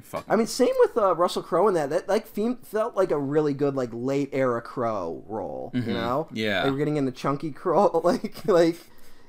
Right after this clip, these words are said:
Speaker 2: it's, we're getting, like, big guy, Russell Crowe, which I like, and they, they're just, they're not tapping into that weird kinda, like, dad energy he has.
Speaker 1: Yeah.
Speaker 2: Although he was a great psycho in that one movie.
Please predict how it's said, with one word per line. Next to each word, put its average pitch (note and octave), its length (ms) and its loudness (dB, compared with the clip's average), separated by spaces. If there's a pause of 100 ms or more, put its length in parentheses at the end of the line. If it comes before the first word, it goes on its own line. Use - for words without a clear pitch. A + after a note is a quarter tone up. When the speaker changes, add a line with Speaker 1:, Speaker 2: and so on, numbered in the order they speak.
Speaker 2:
it's, - 440 -2
we're D#3 100 -2
getting, D#3 240 -2
like, C#3 200 -4
big D#3 220 0
guy, D#3+ 380 4 (420)
Russell E3 280 2
Crowe, F3 420 6
which C#3 160 -2
I C#3+ 120 2
like, D#3 560 2
and C3 440 0 (160)
they, C#3 200 -2
they're C3 180 -6
just, C#3 300 -6
they're B2 100 -4
not B2+ 260 -4
tapping B2 340 -4
into B2 220 -2
that A2 200 -6
weird A#2 420 -4
kinda, A#2+ 180 -6
like, A2+ 220 -6
dad A2+ 260 -4
energy G#2+ 420 -8
he B2 160 -4
has. D3+ 460 -2
Speaker 1:
Yeah. F#2 320 2 (2000)
Speaker 2:
Although F3 220 8
he E3+ 60 6
was E3+ 160 4
a E3+ 60 2
great C#3 500 -2
psycho A#2+ 560 -2
in G#2 120 -8
that G#2 180 -8
one G#2+ 220 -8
movie. D3+ 440 -4